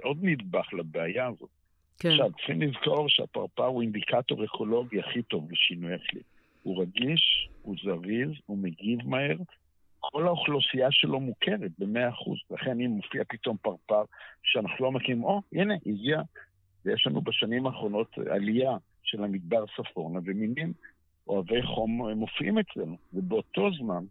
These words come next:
Speaker 1: באותה תקופה, המינים אוהבי הקור שנמצאים על החרמון למעלה, פשוט נעלמים. ת-, תצרפו לזה עוד נושא חשוב, שאנחנו בעצם גשר יבשתי. פה אנחנו מגיעים לנושא הנדידה. אנחנו הגשר היבשתי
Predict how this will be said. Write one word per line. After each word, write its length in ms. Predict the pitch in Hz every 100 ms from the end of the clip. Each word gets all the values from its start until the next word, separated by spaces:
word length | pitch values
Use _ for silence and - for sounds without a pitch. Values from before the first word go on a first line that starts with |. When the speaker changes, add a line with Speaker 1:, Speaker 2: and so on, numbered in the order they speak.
| -
Speaker 1:
באותה 300 | - - 156
תקופה, 420 | - 139 - 104
המינים 380 | 95 98 113 147
אוהבי 300 | 123 85 127
הקור 320 | 131 - 139
שנמצאים 560 | - 98 98 - 127 127
על 100 | 92
החרמון 560 | - 101 110 120 127
למעלה, 420 | 98 113 147 123 107 _ _ _
פשוט 360 | - - - 117
נעלמים. 440 | 151 156 175 202 - _ _ _ _ _ _ _ -
ת-, 380 | 120 - -
תצרפו 520 | 123 - 117 101 - 190
לזה 280 | 180 110 113
עוד 220 | 123 151
נושא 260 | 160 147 107
חשוב, 420 | 95 120 - 95 90
שאנחנו 520 | - 85 117 - 156
בעצם 420 | 104 131 151 - 107 87
גשר 340 | 107 - -
יבשתי. 520 | 98 90 - - - 87 - _ _
פה 120 | 107
אנחנו 300 | 104 104 113
מגיעים 320 | 98 87 113
לנושא 340 | 107 85 - 104
הנדידה. 480 | 95 87 104 123 131 _ - - _ _ -
אנחנו 340 | 104 127 180
הגשר 400 | 113 - 127 - -
היבשתי 500 | 110 98 - - -